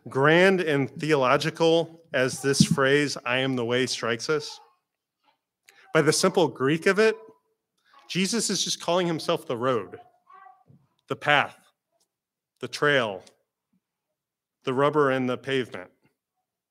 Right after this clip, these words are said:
I've come to wonder that when Jesus uses these phrases, or when he tells those clever parable stories and he grabs those things around him and he improvisationally conscripts them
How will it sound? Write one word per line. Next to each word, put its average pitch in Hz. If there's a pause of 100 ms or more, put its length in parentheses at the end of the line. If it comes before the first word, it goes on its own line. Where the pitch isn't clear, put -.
(1300)
I've 131
come 190
to 165
wonder 147
that 123
when 120
Jesus 147
uses 135
these 123
phrases, 123
or 117 (300)
when 135
he 131
tells 135
those 127
clever 123
parable 120
stories 127
and 107
he -
grabs 113
those 113
things 113
around 107
him 123
and 110
he 104 (400)
improvisationally 123
conscripts -
them 113